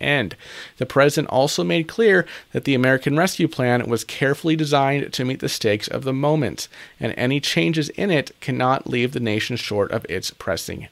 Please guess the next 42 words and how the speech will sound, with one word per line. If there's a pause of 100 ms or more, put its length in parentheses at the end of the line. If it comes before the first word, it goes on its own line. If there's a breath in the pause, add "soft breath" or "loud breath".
needs."
So
they're
talking. (460 loud breath)
Republicans
and
Democrats
are
talking.
They're
at
least
trying
to
find
some
common
ground, (340 loud breath)
but
I'm
not
sure
this
meeting
represents
much
of
a
step
forward
for
Republicans (300 loud breath)
who
want
to
get
more
involved (240 loud breath)
in
this (100)
stimulus (280 soft breath)
process.